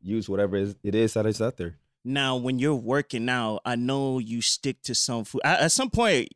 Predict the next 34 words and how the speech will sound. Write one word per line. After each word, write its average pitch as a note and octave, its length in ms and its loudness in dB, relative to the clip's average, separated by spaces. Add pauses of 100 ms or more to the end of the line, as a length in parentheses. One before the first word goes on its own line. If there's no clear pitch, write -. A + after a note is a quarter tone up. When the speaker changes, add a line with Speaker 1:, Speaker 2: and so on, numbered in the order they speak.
(140)
Speaker 2:
I - 160 0
don't F#3 120 4
know, D#3+ 60 4
you D#3+ 120 4
told F#3+ 160 4
me E3+ 60 4
you D3 100 6
were B2 80 6
a A2+ 40 2
pescatarian, C#3+ 640 4
a A#2+ 40 4
vegetarian. C#3+ 480 4
I - 20 6
was C3+ 80 2
like, C3+ 80 4
"This E3+ 140 0
man D#3+ 100 4
is A#2+ 140 2
a B2 120 2
everything-tarian." D3 840 4 (160)
So - 140 2
I D3 80 8
don't F#3+ 100 8
know F3 80 8
what F3 240 6
you D3+ 80 6
are C#3+ 140 8
now. D#3 380 4 (440)
<laughs> - 720 -2
But B2 240 4 (300)
what E3+ 140 4
type F#3+ 200 4
of D#3 100 2
foods D#3+ 540 4